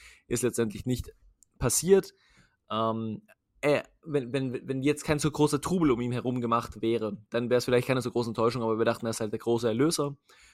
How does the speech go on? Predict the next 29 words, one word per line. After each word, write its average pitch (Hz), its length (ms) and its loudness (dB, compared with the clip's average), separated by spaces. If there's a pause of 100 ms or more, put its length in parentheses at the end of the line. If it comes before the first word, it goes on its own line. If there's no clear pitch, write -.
(140)
Ähm, 117 460 -4
meine 120 380 0
Enttäuschung 127 400 0
der 117 80 -2
Saison 113 540 -2 (340)
ist 120 140 -2
aber 123 100 2
nicht 117 120 0
alleine, 147 440 4
nicht 135 280 -6
nur 117 220 -2
er, 151 260 2
sondern 147 560 -2 (280)
die 156 100 2
Welt, 147 400 6 (280)
also 123 200 -4
die 117 180 0
Weltmeisterschaft 123 720 2 (280)
ist - 120 -4
ja 120 100 6
auch 143 120 2
Teil 110 180 -2
der 113 80 0
Saison, 113 420 -4
das - 120 -14
dürfen 113 160 -2
wir 113 80 -4
nicht 110 100 -6
vergessen. 117 420 -6